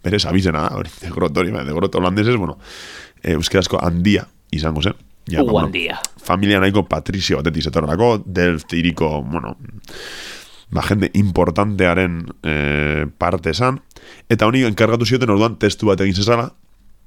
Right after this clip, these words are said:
Speaker 1: defendatzeko nolabait itsasoak liberak izan behar zirela. Idatzi zuen hor tratatu da latinez, mare liberum argudiatuz itsaso askea izan behar zela.
Speaker 2: Bai.
Speaker 1: Edonor joan zitekeela itsasotik eta absurdoa zela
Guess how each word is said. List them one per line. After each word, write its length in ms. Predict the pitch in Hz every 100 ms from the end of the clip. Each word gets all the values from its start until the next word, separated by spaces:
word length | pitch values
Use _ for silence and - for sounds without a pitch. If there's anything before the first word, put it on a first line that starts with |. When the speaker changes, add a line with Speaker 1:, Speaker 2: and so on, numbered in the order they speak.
| - - - - -
Speaker 1:
defendatzeko 960 | 90 92 - 113 113 104 101 104 113
nolabait 360 | 101 98 110 - -
itsasoak 500 | - 92 104 113 -
liberak 440 | 98 98 90 73 71
izan 140 | 67
behar 120 | 65
zirela. 260 | - - - - - - - - - -
Idatzi 220 | 101 92
zuen 140 | 92 95
hor 160 | 98 92
tratatu 320 | - 82 98 101
da 60 |
latinez, 540 | 92 90 123 117 117 -
mare 460 | 101 101 101 101 87
liberum 600 | 90 120 107 95 113 139 - - - - - 95
argudiatuz 1000 | 90 90 113 120 107 101 139 131 - - _ _ - -
itsaso 300 | - 90 113
askea 260 | 107 - 87
izan 140 | 78
behar 80 | 71
zela. 220 | 104 - _ _ _ _ -
Speaker 2:
Bai. 160 | - 76
Speaker 1:
Edonor 320 | 82 87 87
joan 140 | 87
zitekeela 380 | 85 87 90 90 -
itsasotik 440 | 90 92 123 113
eta 100 | 85
absurdoa 500 | 80 - 113 107 98
zela 300 | 92 120